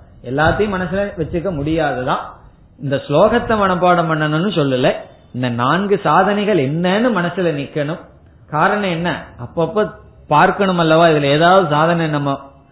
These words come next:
கிட்ட இருக்கா, இல்லைன்னா எப்படி அதை அடைவதுன்னு சொல்லி.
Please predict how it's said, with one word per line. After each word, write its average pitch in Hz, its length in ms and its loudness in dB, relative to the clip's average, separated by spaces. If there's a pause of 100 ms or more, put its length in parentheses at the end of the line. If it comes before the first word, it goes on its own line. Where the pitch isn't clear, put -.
(180)
கிட்ட 147 200 -6
இருக்கா, 143 560 -4
இல்லைன்னா 165 440 0
எப்படி 170 360 -2
அதை 147 180 -2
அடைவதுன்னு 151 640 -4
சொல்லி. 135 260 -8